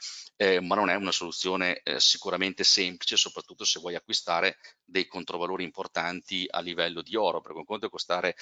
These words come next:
mille, duemila, tremila euro in contanti, un conto è acquistare quaranta, cinquanta, centomila euro di oro fisico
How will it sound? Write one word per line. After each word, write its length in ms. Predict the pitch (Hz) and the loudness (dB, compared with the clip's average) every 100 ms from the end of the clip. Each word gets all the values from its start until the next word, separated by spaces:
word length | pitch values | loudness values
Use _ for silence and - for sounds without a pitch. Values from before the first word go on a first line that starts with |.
| - _ | -18 _
mille, 300 | 95 104 95 | -2 0 0
duemila, 340 | 85 85 98 90 | 0 -2 -2 -2
tremila 420 | 85 87 90 92 | -4 -2 2 2
euro 200 | 90 90 | 2 -2
in 60 | |
contanti, 440 | 82 85 92 80 - | -6 -4 -2 -2 -4
un 60 | |
conto 360 | 95 85 87 87 - - _ | -8 -6 -2 -4 -4 -12 _
è 100 | 78 | -4
acquistare 460 | 80 95 - 85 | -2 -4 -2 -2
quaranta, 360 | 90 87 85 - | -2 -2 -2 -2
cinquanta, 440 | - - 87 90 | -6 -2 -2 0
centomila 580 | 90 - 87 85 85 87 | 0 0 -2 -8 -4 -2
euro 220 | 80 90 | -2 -4
di 140 | 80 78 | -8 -6
oro 280 | 82 85 - | -6 -6 -12
fisico 640 | - - 90 - - 92 | -10 -2 0 0 0 -4